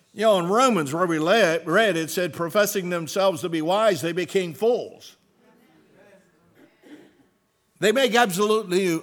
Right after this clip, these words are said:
no academic sense whatsoever in dealing with the reality of the life of this fe-, of the fetus. You wanna talk about children, you wanna worry about children, let's go have a biology class,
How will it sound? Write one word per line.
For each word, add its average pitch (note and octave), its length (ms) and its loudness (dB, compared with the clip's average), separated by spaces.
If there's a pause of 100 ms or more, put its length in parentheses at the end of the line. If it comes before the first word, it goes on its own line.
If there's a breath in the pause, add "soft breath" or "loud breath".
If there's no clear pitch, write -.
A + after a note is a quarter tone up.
no F#3+ 640 -2
academic E3+ 640 -2
sense F#3 400 -4
whatsoever F3 1000 0 (760 soft breath)
in B2+ 300 -6
dealing D#3 400 -2
with C3 640 -6
the C3+ 100 -4
reality C#3 540 -2
of A#2 80 -8
the A#2 80 -8
life A#2+ 500 -4
of A2 160 -10
this A2 180 -8
fe-, - 300 -14
of A2+ 160 -8
the G#2 80 -10
fetus. A2 640 -10
You B2+ 140 -4
wanna G3 220 2
talk F3+ 260 -2
about D3+ 340 -2
children, F#3+ 420 -2
you D#3+ 120 -8
wanna E3 160 -4
worry F3+ 180 -2
about D#3+ 240 -2
children, F#3+ 540 0 (280 loud breath)
let's F#3 240 2
go G3 420 4
have G3+ 220 0
a E3 60 4
biology F#3+ 640 6
class, C#3+ 640 -2